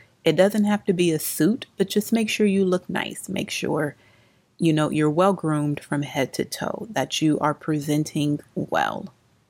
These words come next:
Okay? The next tip is to treat yourself after each court visit.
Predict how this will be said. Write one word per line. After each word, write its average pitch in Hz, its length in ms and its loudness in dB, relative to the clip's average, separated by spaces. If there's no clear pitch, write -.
Okay? 160 460 0
The 185 60 2
next 202 440 0
tip 233 380 0
is 196 280 4
to 185 120 0
treat - 480 -2
yourself 196 580 0
after 165 440 -2
each 170 320 -2
court - 300 0
visit. 110 520 -4